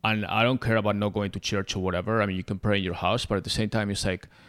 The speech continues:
let's just be consistent. You know, they're making, they're making the rules out of their ass, basically, and, and close the beaches. Well, I think it's pretty healthy. You're ready to lay down. I mean, vitamin D is one of the bis-, biggest immune, uh,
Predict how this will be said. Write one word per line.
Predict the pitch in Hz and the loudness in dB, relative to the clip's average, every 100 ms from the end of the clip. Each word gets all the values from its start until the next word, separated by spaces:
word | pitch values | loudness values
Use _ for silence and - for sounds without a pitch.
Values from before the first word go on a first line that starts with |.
| - _ _ _ | -20 _ _ _
let's | 104 107 | 0 2
just | - - | 2 0
be | 123 | -2
consistent. | - 90 - 135 - - - | -2 0 0 0 -4 -14 -10
You | 107 | -4
know, | 95 | -2
they're | 90 117 | 2 2
making, | 113 120 120 104 90 | 4 2 0 -4 -4
they're | 104 101 | -2 0
making | 117 123 127 | 0 2 0
the | 104 | 0
rules | 101 110 95 - - - | 0 0 -2 -6 -10 -6
out | 104 | 0
of | 104 | 0
their | 87 | 2
ass, | 98 78 - | 0 0 -4
basically, | 90 85 - 76 - | -4 -4 -6 -10 -8
and, | 107 98 92 | -6 -6 -6
and | 107 101 98 92 - - - - - - | -4 -2 -2 -6 -12 -20 -20 -20 -12 -6
close | - 123 117 | 2 4 4
the | 95 | 0
beaches. | 120 - - - - - - - - | -2 -2 -6 -6 -6 -10 -20 -20 -8
Well, | 110 | 0
I | 107 | 0
think | 107 175 | 2 0
it's | 131 | 0
pretty | - 151 | 2 2
healthy. | 104 120 123 101 | 4 4 4 2
You're | 98 95 110 | 2 2 2
ready | 110 113 | 4 4
to | |
lay | 104 107 | 4 2
down. | 107 110 | 2 0
I | |
mean, | 101 98 | 0 2
vitamin | 107 127 110 | 4 4 4
D | 101 123 | 2 2
is | 98 | 2
one | 104 | 0
of | 104 | 0
the | |
bis-, | 98 107 - | 0 -2 -2
biggest | 92 95 113 107 | -4 -2 -2 -2
immune, | 104 98 110 107 - - - - - | -4 -2 -2 -4 -6 -20 -20 -20 -4
uh, | 107 95 87 87 | 0 2 2 0